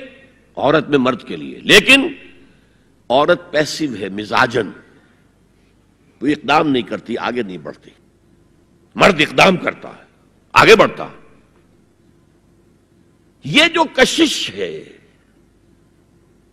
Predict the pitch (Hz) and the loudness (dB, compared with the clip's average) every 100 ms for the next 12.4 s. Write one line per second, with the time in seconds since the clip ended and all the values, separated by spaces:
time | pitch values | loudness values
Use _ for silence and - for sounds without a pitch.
0 | _ _ - - 156 143 - 165 170 185 | _ _ -12 -2 0 0 -2 -2 2 2
1 | 170 143 151 147 131 127 127 147 147 120 | 2 2 2 0 -2 -2 0 0 0 -4
2 | 113 113 113 120 127 107 110 98 101 98 | -6 -6 -4 -2 -2 -2 -4 -4 -6 -4
3 | 110 117 160 170 - - _ _ _ 113 | -2 0 0 -2 -8 -20 _ _ _ -2
4 | 135 135 - 143 262 - - - _ _ | 2 2 2 0 0 -6 -20 -20 _ _
5 | _ _ - 156 180 185 143 208 202 - | _ _ 4 6 8 6 2 2 2 8
6 | 233 254 202 151 127 117 110 82 67 65 | 10 10 8 4 0 -2 -6 -8 -10 -14
7 | - _ _ _ _ _ _ _ _ _ | -20 _ _ _ _ _ _ _ _ _
8 | 82 131 151 160 - 494 - - - - | 0 0 2 2 6 4 4 -14 -20 -20
9 | _ _ _ _ _ _ _ _ _ _ | _ _ _ _ _ _ _ _ _ _
10 | _ _ _ _ _ _ _ _ _ _ | _ _ _ _ _ _ _ _ _ _
11 | _ _ _ _ _ _ _ - - 113 | _ _ _ _ _ _ _ -18 -12 -2
12 | 127 143 123 | 0 0 0